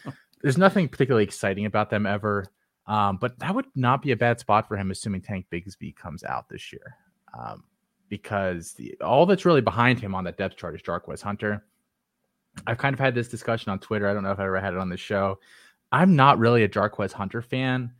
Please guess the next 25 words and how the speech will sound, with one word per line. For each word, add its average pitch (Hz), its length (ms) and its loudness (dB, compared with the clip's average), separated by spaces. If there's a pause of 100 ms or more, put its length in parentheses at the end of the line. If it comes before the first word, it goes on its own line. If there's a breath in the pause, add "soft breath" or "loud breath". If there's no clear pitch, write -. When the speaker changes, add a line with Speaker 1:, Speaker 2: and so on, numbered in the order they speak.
(380)
Speaker 2:
Um, 90 420 -6
I 107 120 -4
thought 107 440 2
he 101 1080 -6 (600)
wasn't 120 380 -4
that 175 180 2
impressive 120 760 -2 (340)
watching 95 440 -2
him 156 180 -2
last 156 320 -4
year. 165 360 0
And 107 260 -2
then 110 160 0
if 104 140 -6
you 131 120 -6
look 120 240 0
at 110 100 0
all 98 180 0
the 107 140 -2
advanced 95 440 -4
stats 92 300 -2
and 123 80 -6
stuff, 123 260 -2
when 98 100 -4
he, 120 260 -8